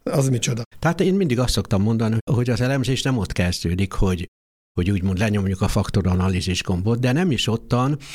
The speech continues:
Speaker 2: Szoktam mondani, hogy mondjuk a kérdévtervezésnél kezdődik, hogyha mondjuk piackutatásról vagy kérdéves kutatásról van szó,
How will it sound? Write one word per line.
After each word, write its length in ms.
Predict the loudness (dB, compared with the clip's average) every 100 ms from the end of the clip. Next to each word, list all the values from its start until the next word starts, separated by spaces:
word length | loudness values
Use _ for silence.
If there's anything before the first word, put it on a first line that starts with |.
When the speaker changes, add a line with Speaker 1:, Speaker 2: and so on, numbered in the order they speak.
| -10 -10 -4
Speaker 2:
Szoktam 460 | -2 0 0 0
mondani, 320 | 0 0 0
hogy 120 | 0 0
mondjuk 300 | 0 -2 -4
a 60 |
kérdévtervezésnél 1160 | -2 -2 0 -2 -2 0 0 0 0 -2 0 -2
kezdődik, 460 | 0 0 0 -2 -2
hogyha 220 | -2 0
mondjuk 300 | 0 0 -2
piackutatásról 800 | 0 0 0 -2 0 0 0 -2
vagy 120 | -2
kérdéves 440 | 0 0 0 0
kutatásról 600 | -2 -2 0 0 0 0
van 80 | 0
szó, 200 | 0 -2